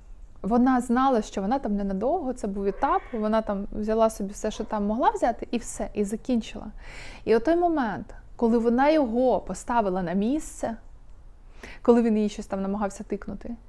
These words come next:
цей момент став переломним в її кар'єрі, і в той момент уже підсвідомо цей чоловік її обрав. В звичайних історіях, в реальному житті такого дуже мало.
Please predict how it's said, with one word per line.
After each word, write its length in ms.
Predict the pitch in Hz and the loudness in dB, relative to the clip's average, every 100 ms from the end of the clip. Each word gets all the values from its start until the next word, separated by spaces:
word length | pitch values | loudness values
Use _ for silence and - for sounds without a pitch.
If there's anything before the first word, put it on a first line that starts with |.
| - - | -18 -16
цей 180 | - 254 | 0 2
момент 380 | 220 208 233 381 | 4 2 -2 -4
став 260 | - 240 240 | -4 -4 -4
переломним 840 | - 233 214 208 285 349 254 202 214 - - | -6 -6 -2 0 2 2 -2 -2 -8 -12 -4
в 40 | 214 | 0
її 340 | 220 220 247 | 2 2 0
кар'єрі, 680 | 254 233 190 196 262 339 262 - - - - - - | -2 -4 -2 0 2 0 -2 -12 -18 -20 -18 -18 -4
і 80 | - | -4
в 60 | |
той 160 | - 269 | 4 4
момент 440 | 220 208 226 415 - - - - - | 6 2 2 0 -4 -16 -18 -18 -12
уже 240 | - 214 - | -6 2 2
підсвідомо 600 | - - 214 214 202 185 | 0 -6 -2 0 0 -2
цей 160 | - | -2
чоловік 480 | 220 - 214 202 190 | -2 -2 -2 -2 -4
її 160 | 208 254 | 0 2
обрав. 600 | 220 208 220 220 208 - - - - - - | 2 0 0 0 0 -6 -18 -18 -18 -20 -6
В 60 | 247 | -2
звичайних 580 | 240 262 320 370 349 - | 2 2 2 2 2 -4
історіях, 640 | 269 240 208 185 190 - - - - - - | -6 -2 0 0 -4 -10 -18 -18 -16 -16 -12
в 80 | - | -6
реальному 540 | 208 214 262 302 294 262 | -2 2 4 4 2 2
житті 480 | 233 - - - - - - - - | -2 -8 -10 -10 -12 -18 -20 -20 -16
такого 340 | - - 269 269 | -14 -6 -4 -4
дуже 200 | 247 233 | -6 -4
мало. 400 | 226 196 196 208 | -2 -4 -6 -8